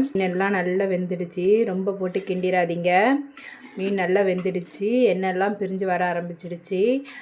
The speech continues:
இந்த ஸ்டேஜில் அடுப்பை ஆஃப் பண்ணிக்கலாம். கடைசியா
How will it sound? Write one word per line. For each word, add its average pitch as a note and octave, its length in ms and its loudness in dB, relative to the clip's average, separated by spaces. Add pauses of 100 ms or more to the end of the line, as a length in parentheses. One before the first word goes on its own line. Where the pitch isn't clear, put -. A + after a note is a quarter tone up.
(200)
இந்த F#3+ 180 -4
ஸ்டேஜில் F#3+ 380 0
அடுப்பை F#3+ 380 0
ஆஃப் F3 260 -2
பண்ணிக்கலாம். F3+ 720 0 (540)
கடைசியா F#3+ 560 6